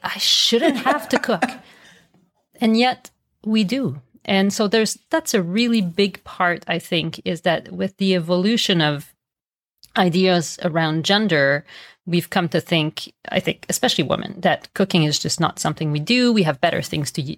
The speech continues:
Speaker 1: do with our time. We have more knowledge and expertise that be, would be a better use of our time. There's another aspect to this, though, to this gendered aspect,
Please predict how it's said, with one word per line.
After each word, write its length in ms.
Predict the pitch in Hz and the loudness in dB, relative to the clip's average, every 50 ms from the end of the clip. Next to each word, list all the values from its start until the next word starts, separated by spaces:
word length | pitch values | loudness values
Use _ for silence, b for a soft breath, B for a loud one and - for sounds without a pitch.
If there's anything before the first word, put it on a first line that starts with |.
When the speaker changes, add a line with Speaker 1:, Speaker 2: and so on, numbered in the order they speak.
| _ - | _ -14
Speaker 1:
do 200 | 139 - 165 147 | -6 -4 -4 -4
with 160 | 135 - - - | -4 -8 -6 -6
our 140 | - - - _ - | -6 -6 -8 _ -16
time. 600 | - - 226 233 226 220 214 214 208 214 208 202 B B B B B B | -6 -2 0 2 4 4 4 4 4 4 2 0 B B B B B B
We 120 | - 165 135 | -2 0 2
have 360 | 135 165 143 127 - - - - | 2 0 0 -2 -6 -16 -10 -4
more 320 | 160 170 156 139 139 139 139 | -2 0 2 2 0 0 2
knowledge 400 | 165 185 196 196 190 185 170 175 | 2 2 4 4 4 2 4 2
and 100 | 160 151 | 2 2
expertise 500 | 143 - - - 160 - - 151 151 - | 0 -2 -6 -10 -10 -6 -6 -6 -4 -4
that 180 | - - - | -4 -4 -4
be, 120 | - 175 175 | -6 -6 -4
would 200 | 151 180 156 - | -4 -6 -4 -4
be 160 | 170 - - _ _ _ _ _ - - | -4 -6 -6 _ _ _ _ _ -2 -2
a 100 | - 175 | 0 2
better 200 | 208 190 185 165 | 2 2 2 2
use 240 | 147 151 156 - | 2 2 0 0
of 100 | - - | 0 -2
our 80 | - - | -4 -4
time. 200 | - - - - _ B B B B B B B B B B _ _ - | -4 -10 -14 -14 _ B B B B B B B B B B _ _ -6
There's 300 | 185 233 240 269 254 - | 0 2 2 2 2 2
another 480 | 294 262 269 294 339 359 294 226 196 - | 2 2 4 4 2 4 4 4 2 2
aspect 460 | - 180 175 - - - 190 175 - - | 0 -2 -2 -2 -2 -2 -2 -2 0 -2
to 80 | 185 | 0
this, 360 | 156 165 165 165 - - - | 2 2 2 2 0 -4 -4
though, 200 | - 175 156 156 | -2 0 0 0
to 140 | 160 - 180 | -2 -4 -4
this 340 | 147 165 151 - - - - _ - 190 139 | -4 -4 -4 -2 -4 -6 -6 _ -14 -10 -4
gendered 460 | - 190 202 220 240 220 180 156 151 | 0 2 2 2 4 2 2 2 2
aspect, 600 | 147 143 139 - - - 143 147 - - - | 0 0 -2 -4 -2 0 0 0 -2 -6 -20